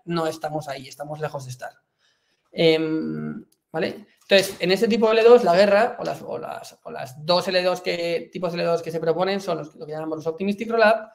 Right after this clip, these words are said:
y los Zero Knowledge Rollups, ¿vale? Entonces, como esto a veces es complicado, eh, yo utilizo una analogía más o menos sencilla. Básicamente, eh, podemos comparar, em, los rollups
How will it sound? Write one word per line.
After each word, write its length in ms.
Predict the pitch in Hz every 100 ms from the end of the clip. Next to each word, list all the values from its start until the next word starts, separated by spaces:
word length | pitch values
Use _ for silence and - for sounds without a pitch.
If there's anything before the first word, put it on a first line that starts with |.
| _ _ _
y 120 | -
los 160 | 185 185
Zero 180 | 208 196
Knowledge 320 | 175 165 156
Rollups, 340 | 139 120 - -
¿vale? 320 | 180 240 - _
Entonces, 260 | _ 208 214
como 180 | 190 185
esto 160 | 208
a 40 | 277
veces 180 | 254 226
es 80 |
complicado, 680 | 214 214 185 190 202 190 196 -
eh, 260 | 175 165
yo 420 | 165 190 214 247 _
utilizo 300 | 170 185 208
una 80 | 202
analogía 420 | 190 185 196 190
más 200 | 196 180
o 40 |
menos 260 | 185 180 175
sencilla. 640 | 175 170 202 175 170 - _
Básicamente, 880 | _ 170 165 185 175 175 170 175 165
eh, 100 | 160
podemos 260 | 160 160 180
comparar, 540 | 196 180 185 185 185 - _ _ _
em, 1160 | 180 175 175 170 170 165 165 160 156 156 156 - _
los 160 | 175 180
rollups 320 | 185 196